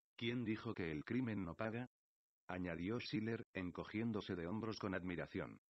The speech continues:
"No me extraña que estén tirando de los hilos en Egipto y México",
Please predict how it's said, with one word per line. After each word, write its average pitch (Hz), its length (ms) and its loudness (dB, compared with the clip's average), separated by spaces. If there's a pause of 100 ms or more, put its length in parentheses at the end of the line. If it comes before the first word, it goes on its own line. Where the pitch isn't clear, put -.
(840)
"No 107 200 2
me 131 160 4
extraña 110 500 0
que 71 100 -6
estén 135 300 2
tirando 98 420 2
de 110 80 2
los 92 220 0
hilos 117 260 2
en 82 120 0
Egipto 117 460 0
y 95 60 2
México", 123 480 0